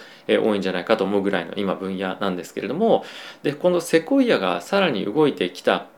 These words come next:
ていうことは、まあ、もっともっとそっちの方に波が、えー、来るよねっていうところだと思いますし、またより競争力が、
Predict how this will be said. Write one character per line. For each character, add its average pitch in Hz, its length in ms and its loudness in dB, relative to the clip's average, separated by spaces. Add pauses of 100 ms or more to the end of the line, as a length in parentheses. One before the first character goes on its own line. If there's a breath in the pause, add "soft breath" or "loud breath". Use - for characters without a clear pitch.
て 107 80 0
い 113 100 2
う 117 60 -2
こ 117 100 -2
と 117 160 -2
は、 139 300 2 (320 loud breath)
ま 160 60 6
あ、 - 20 6
も 165 100 4
っ 185 100 0
と 135 80 -4
も 147 120 4
っ - 20 -12
と - 80 -4
そ 98 140 -6
っ 95 40 -16
ち - 140 -6
の 117 60 0
方 123 140 4
に 90 100 0
波 98 240 0
が、 85 180 -2 (260)
え 107 100 -2
ー、 101 60 -6
来 143 120 4
る 117 60 6
よ 92 120 4
ね 101 120 0
っ - 20 0
て 101 120 -8
い 98 40 -4
う - 20 -12
と - 80 -12
こ - 120 4
ろ 147 100 6
だ 104 160 2
と 113 100 0
思 110 180 0
い 113 60 0
ま 113 140 -2
す - 80 -10
し、 180 280 -2 (240 loud breath)
ま 185 120 4
た 139 120 4
よ 98 160 4
り 127 100 4
競 143 240 2
争 139 200 4
力 98 240 -2
が、 104 160 -4